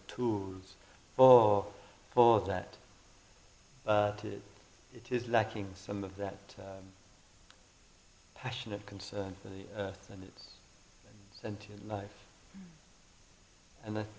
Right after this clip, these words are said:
Speaker 1: and that, that is a major concern for me. So many of us do have to work outside of the tradition for social, political, environmental change, because the tradition,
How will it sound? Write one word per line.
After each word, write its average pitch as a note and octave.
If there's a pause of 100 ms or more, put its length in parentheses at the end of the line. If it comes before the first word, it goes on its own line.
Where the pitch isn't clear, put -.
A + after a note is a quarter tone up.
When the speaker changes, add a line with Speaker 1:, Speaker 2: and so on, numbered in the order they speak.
(100)
Speaker 1:
and G#2
that, G#2+
that A2+ (1040)
is G#2
a G2+
major G2
concern G2+ (220)
for G#2 (120)
me. G2 (360)
So A#2+
many A#2
of F#2+
us G2 (220)
do A2+
have G#2+
to G#2+
work G2+
outside G#2 (500)
of G#2
the G2
tradition F#2 (1080)
for G2 (760)
social, G2+ (100)
political, G2 (500)
environmental F#2+
change, G2+ (1120)
because G2+
the F#2+
tradition, G2